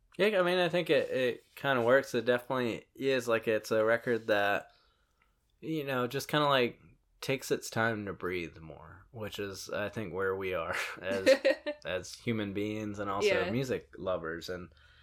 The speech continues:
Speaker 1: I think an interesting thing thinking about, like,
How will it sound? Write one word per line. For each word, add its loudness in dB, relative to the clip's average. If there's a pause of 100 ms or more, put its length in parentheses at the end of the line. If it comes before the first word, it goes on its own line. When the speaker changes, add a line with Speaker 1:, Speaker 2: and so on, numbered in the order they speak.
(280)
Speaker 1:
I 4
think 2
an 4
interesting 4
thing 0
thinking -4
about, -2
like, -6